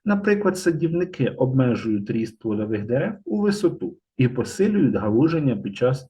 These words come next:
формування крони, видаляючи верхівкові бруньки.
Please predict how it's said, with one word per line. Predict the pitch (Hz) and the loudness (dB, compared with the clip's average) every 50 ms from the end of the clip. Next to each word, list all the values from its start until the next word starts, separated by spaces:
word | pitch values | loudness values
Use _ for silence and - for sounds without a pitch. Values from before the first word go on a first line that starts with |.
| _ | _
формування | _ - 170 170 160 160 147 123 117 120 123 131 127 131 127 | _ -2 0 0 2 2 2 0 0 0 -2 0 -2 -2 -4
крони, | 131 - - 95 87 80 80 78 - _ _ _ _ _ - _ _ | -4 -4 -4 -4 -4 -6 -10 -14 -16 _ _ _ _ _ -20 _ _
видаляючи | - 139 165 156 165 147 143 151 170 202 202 - - - 117 | 2 2 4 4 4 4 4 2 2 0 -2 -4 -4 -4 -4
верхівкові | 101 107 - - - 98 - - - 123 123 113 | -4 -4 -6 -4 -6 -8 -8 -4 -4 -2 -2 -2
бруньки. | 98 95 87 87 87 82 80 - | -4 -4 -6 -8 -8 -10 -14 -18